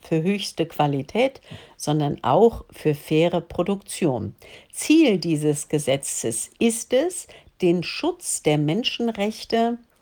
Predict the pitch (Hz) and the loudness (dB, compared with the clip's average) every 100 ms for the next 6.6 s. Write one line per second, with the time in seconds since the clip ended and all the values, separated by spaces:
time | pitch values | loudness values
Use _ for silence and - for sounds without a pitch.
0 | - 269 302 226 214 185 170 175 165 170 | 0 4 4 4 2 4 2 2 0 -2
1 | 202 180 180 185 185 180 175 175 170 - | 0 -2 -2 -4 -4 -4 -6 -4 -6 -2
2 | 170 175 - 104 78 - - - - 185 | -2 0 -2 -4 -6 -12 -20 -20 -4 0
3 | 185 190 220 196 - - 175 196 180 180 | 0 0 -2 -2 -2 2 2 0 0 0
4 | 165 147 190 196 180 180 165 180 202 196 | 0 0 2 2 2 0 -2 -2 -2 -2
5 | 175 170 147 156 226 - 208 196 196 - | -2 0 0 0 -2 -2 -2 -2 -4 -6
6 | 165 180 185 165 165 - | -2 0 2 2 0 -4